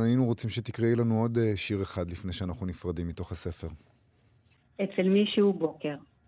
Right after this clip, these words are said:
Speaker 2: אבל אני הייתי של מישהו, ואיזה דבר להיות של מישהו, להשתת בנהר של מישהו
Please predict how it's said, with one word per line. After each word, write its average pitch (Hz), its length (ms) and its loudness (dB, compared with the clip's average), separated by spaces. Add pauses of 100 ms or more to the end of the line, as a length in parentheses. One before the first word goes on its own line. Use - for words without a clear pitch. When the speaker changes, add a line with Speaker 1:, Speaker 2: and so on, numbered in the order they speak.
(1600)
Speaker 2:
אבל 180 220 6
אני 208 380 8
הייתי 190 520 0 (560)
של 180 260 2
מישהו, 165 560 4 (1040)
ואיזה 190 340 6
דבר 180 420 4
להיות 170 440 4 (680)
של 180 200 2
מישהו, 170 500 4 (760)
להשתת 180 500 0 (120)
בנהר 170 540 4 (500)
של - 160 0
מישהו 180 460 6